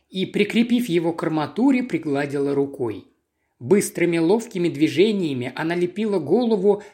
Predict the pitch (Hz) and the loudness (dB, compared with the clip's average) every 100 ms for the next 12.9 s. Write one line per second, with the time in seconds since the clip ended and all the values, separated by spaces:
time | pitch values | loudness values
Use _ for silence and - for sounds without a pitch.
0 | _ 170 135 180 190 180 175 - 180 143 | _ -6 0 2 4 2 0 0 -2 0
1 | 160 175 127 117 - 131 - 156 143 175 | 0 0 0 -6 -10 -10 -2 -2 0 0
2 | 170 135 - 123 151 - 160 147 - - | 0 0 -6 -8 -8 -6 -4 -4 -6 -16
3 | 127 156 139 147 131 139 131 214 226 208 | 0 2 2 2 0 0 2 2 4 0
4 | - - - 120 151 139 147 156 147 139 | -2 -16 -14 -4 -2 0 -2 -2 -4 -4
5 | 139 139 135 117 110 110 _ _ _ _ | -4 -4 -4 -6 -6 -10 _ _ _ _
6 | _ 180 175 180 160 175 180 220 269 240 | _ 0 2 2 2 4 4 4 2 -2
7 | 240 240 - - 180 214 - 180 175 170 | -4 -4 -14 -6 -4 -4 -2 -4 -2 0
8 | 151 135 117 113 107 - _ _ _ _ | 0 0 -4 -10 -14 -18 _ _ _ _
9 | _ _ - 190 226 226 240 - 302 320 | _ _ -6 2 2 2 -2 0 2 4
10 | 233 214 - - 214 170 165 151 135 123 | 4 2 0 0 0 2 -2 -2 -4 -4
11 | - _ - 208 202 208 233 196 - 185 | -10 _ -2 2 4 4 2 -2 -4 -2
12 | 185 240 196 - 170 180 143 113 | -2 -2 -6 -4 -4 -2 -4 -6